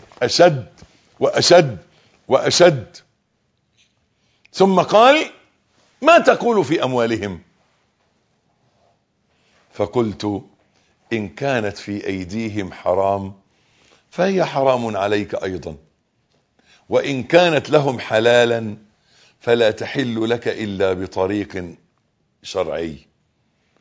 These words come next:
فنكت أسرع ونكث أكثر مما كان ينكث من قبل، ثم قال: "أوزاعي؟" قلت: "نعم." قال: "ألا نوليك القضاء؟"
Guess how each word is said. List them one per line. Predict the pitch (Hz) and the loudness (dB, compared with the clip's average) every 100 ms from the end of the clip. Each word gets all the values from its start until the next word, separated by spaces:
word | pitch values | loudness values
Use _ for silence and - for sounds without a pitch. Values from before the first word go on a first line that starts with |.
| _ _ _ _ _ _ | _ _ _ _ _ _
فنكت | 98 101 127 123 110 110 | -8 -4 -4 -4 -4 -4
أسرع | 95 139 - 131 123 117 - _ _ _ _ _ _ _ _ _ _ | -2 -2 0 2 0 0 -18 _ _ _ _ _ _ _ _ _ _
ونكث | 78 95 127 143 147 120 | -8 -4 -2 2 2 4
أكثر | 135 - 170 175 - 151 139 | 2 4 2 2 4 4 4
مما | 160 170 156 151 143 | -2 -2 2 2 2
كان | - 165 160 | 4 2 4
ينكث | 147 170 196 147 170 156 | 0 0 -2 0 0 0
من | 160 147 | -2 -2
قبل، | 151 160 127 107 - _ _ _ _ _ _ _ _ _ | 4 4 4 -10 -16 _ _ _ _ _ _ _ _ _
ثم | - 151 147 | -4 0 0
قال: | - 180 196 180 160 - _ _ _ _ _ _ _ - | 4 6 8 6 2 -10 _ _ _ _ _ _ _ 4
"أوزاعي؟" | 170 156 180 202 277 233 123 - _ _ _ _ _ _ _ | 4 8 6 8 6 4 -4 -14 _ _ _ _ _ _ _
قلت: | 123 117 127 | -6 -6 -4
"نعم." | 123 95 73 - _ _ _ _ _ _ _ _ _ _ _ _ | -2 -4 -6 -16 _ _ _ _ _ _ _ _ _ _ _ _
قال: | 104 107 | -2 0
"ألا | 113 123 123 | 2 2 0
نوليك | 110 101 98 117 - | -2 -6 -8 -10 -12
القضاء؟" | 92 95 98 127 - _ | -10 -10 -8 -8 -10 _